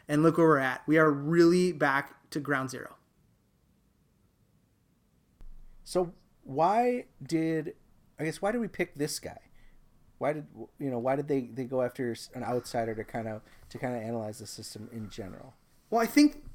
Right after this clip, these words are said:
Speaker 1: there's multiple benefits that we can, we can talk on. The first one is, th-, it will answer your question, completely unbiased opinion and unbiased approach.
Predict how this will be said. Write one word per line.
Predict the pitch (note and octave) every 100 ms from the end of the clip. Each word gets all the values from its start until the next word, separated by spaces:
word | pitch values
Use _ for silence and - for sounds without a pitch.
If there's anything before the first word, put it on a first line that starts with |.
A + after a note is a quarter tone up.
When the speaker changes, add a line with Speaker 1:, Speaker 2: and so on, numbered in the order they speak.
| G3+
Speaker 1:
there's | G#3+ G3 F3+
multiple | F3 F3+ G3 F#3
benefits | D3+ D3 D#3 G#3 -
that | F#3
we | F3+
can, | F#3 E3+
we | E3
can | E3 D#3
talk | D3 D3
on. | F3+ F#3 F3
The | E3+
first | D#3 G3 G#3
one | A3 A3 A3
is, | F3 E3 D3 - -
th-, | E3+ E3+
it | E3+ E3+
will | E3
answer | D#3 D#3 D#3
your |
question, | C3 D#3 D3+ D3 C#3 - _ _ -
completely | G3 F#3 G#3 G#3 G#3
unbiased | E3 E3 D3 C#3 C3+ - -
opinion | D#3+ D3 C3+ B2+ - _
and | D3+ D3
unbiased | D#3 D3+ C3+ C3 - -
approach. | - C3 - - -